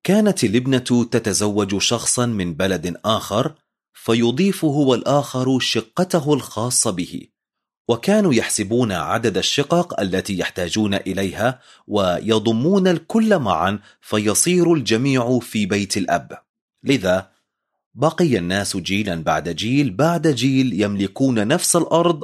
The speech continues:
ونفس البيت. وهكذا هي السماء، فنحن جميعاً في بيت الآب،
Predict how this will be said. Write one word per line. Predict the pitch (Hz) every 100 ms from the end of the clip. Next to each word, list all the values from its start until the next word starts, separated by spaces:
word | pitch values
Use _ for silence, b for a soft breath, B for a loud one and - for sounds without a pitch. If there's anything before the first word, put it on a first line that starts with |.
| -
ونفس | 175 175 170 -
البيت. | 143 85 71 - - - _ _ _ _ _ _ _ -
وهكذا | 82 107 131 104 87 85
هي | 92 85
السماء، | - - 98 135 - - _ _ B B B
فنحن | - 120 165 180 170
جميعاً | 143 175 180 147 156
في | 143 147 123
بيت | 127 135 123
الآب، | 117 - 113 98 73